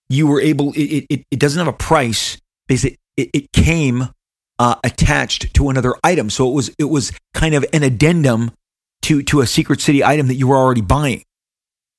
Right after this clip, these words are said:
If, if my memory actually serves collect-, cor-, correctly, if it serves correctly, the reason this is so thin,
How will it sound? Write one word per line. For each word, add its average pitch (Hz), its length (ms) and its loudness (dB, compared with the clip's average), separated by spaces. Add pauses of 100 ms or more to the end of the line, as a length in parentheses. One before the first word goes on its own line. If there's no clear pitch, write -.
(120)
If, 156 360 2
if 147 180 0
my 135 160 4
memory 180 320 2
actually 147 340 0
serves 143 340 0
collect-, 127 340 -2 (240)
cor-, - 200 -2
correctly, 127 480 0
if 107 80 -4
it 101 120 -4
serves 156 240 -2
correctly, 107 480 -2 (140)
the 120 80 -2
reason 139 260 0
this 127 140 -4
is 123 100 -4
so 143 180 0
thin, 110 420 -4